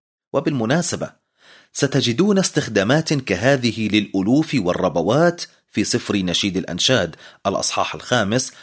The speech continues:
وفي سفر حزقيال الأصحاح الخامس والأربعين، وأعتقد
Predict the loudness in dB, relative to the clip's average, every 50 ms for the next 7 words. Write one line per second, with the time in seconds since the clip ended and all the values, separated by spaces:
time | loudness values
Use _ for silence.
0 | -18 _ -4 -4 -2 -2 -2 0 2 0 0 0 -2 -4 -4 -4 -2 -2 -2 -2
1 | -2 -2 0 2 2 4 2 2 2 0 0 0 2 0 0 0 0 -2 -2 -4
2 | -4 -4 -2 -2 -2 0 -2 -2 -2 -2 -2 -2 -2 0 0 0 -2 -2 -4 -6
3 | -8 -12 _ _ _ _ _ _ _ _ _ _ _ _ -2 0 2 2 2 2
4 | 0 0 -2 -2 0 0 0 2 0 0